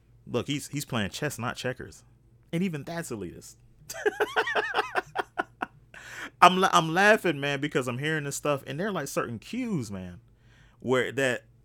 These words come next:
I'm seeing, and I'm not even being able to hear the inflection and tone of what people are saying, but just the words that they choose and the commentary that they use and whether they're getting off of people or whether it's something that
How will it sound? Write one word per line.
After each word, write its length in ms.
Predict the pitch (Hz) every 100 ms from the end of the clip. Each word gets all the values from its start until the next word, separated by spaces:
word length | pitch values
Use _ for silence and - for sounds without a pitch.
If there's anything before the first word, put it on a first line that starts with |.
| -
I'm 140 | 131
seeing, 320 | - 165 160
and 120 | 117 139
I'm 240 | 160 -
not 180 | 143 208
even 380 | 220 175 143 120 - - - - - 151
being 160 | 160 165
able 160 | 160 139
to 80 |
hear 160 | 117 170
the 100 | 135
inflection 460 | 101 - 160 - 113
and 120 | 95
tone 300 | - 190 165
of 140 | 113
what 160 | 139 -
people 220 | 147 92
are 80 | 85
saying, 380 | - 185 156 110
but 100 | 104
just 180 | 127
the 140 | 98 87
words 360 | - 170 165 127
that 120 | -
they 120 | 95
choose 340 | 87 - 165 135
and 100 | 92
the 60 |
commentary 640 | 85 - 131 123 113 104 98 - - -
that 160 | 110
they 80 | 104
use 340 | 101 147 170 123
and 120 | 110
whether 180 | 120 104
they're 100 | 92
getting 300 | 156 131 131
off 180 | 123
of 80 | 113
people 240 | - 127 110
or 100 | 107
whether 200 | 113 104
it's 100 | -
something 220 | 113 104
that 120 | 95